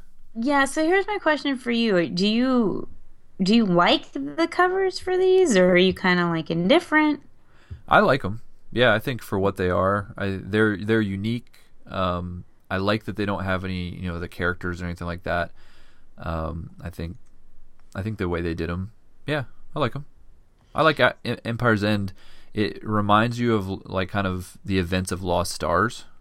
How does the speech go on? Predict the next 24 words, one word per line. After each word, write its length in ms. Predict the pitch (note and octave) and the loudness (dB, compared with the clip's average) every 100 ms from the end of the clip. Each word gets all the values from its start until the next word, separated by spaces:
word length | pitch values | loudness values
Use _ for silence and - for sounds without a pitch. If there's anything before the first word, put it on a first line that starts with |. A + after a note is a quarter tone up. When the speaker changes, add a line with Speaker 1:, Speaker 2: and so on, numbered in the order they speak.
| - - - - | -20 -20 -20 -10
Speaker 2:
when 100 | G2+ | -6
you 60 | G#2 | -6
see 180 | - A2+ | -2 2
that, 300 | A2 G#2+ - - | 4 2 0 -12
you 80 | G2+ | -8
know, 80 | F#2+ | -4
the, 240 | F#2+ F#2+ - D#3+ C3+ - - - - - - - | -4 -6 -8 -16 -18 -18 -16 -12 -12 -12 -10 -8
the, 280 | F2+ F2+ F2+ | -4 -2 0
uh, 40 | E2+ | 0
Star 220 | - F2+ | 0 0
Destroyer 340 | F2+ F2+ F2+ | 0 0 0
kind 180 | - F2 | 0 -4
of 80 | E2+ | -4
Speaker 1:
Okay. 100 | C4+ | 2
Speaker 2:
crashing. 460 | F2+ F2+ E3 G#2 - - - | 2 2 -2 -4 -8 -6 -4
Speaker 1:
See, 220 | - - G#3 | -2 2 4
I 120 | G#3+ | 4
hadn't, 400 | A3+ G3+ F3+ - - F#3 | 4 2 0 -4 -6 0
I 80 | F3+ | 0
hadn't 300 | F#3+ F3 - | 0 -2 0
put 160 | F3 | 2
all 140 | E3+ E3 | 4 4
that 160 | E3 | 0
together. 480 | - F3 E3 E3 E3 | 0 0 2 0 -2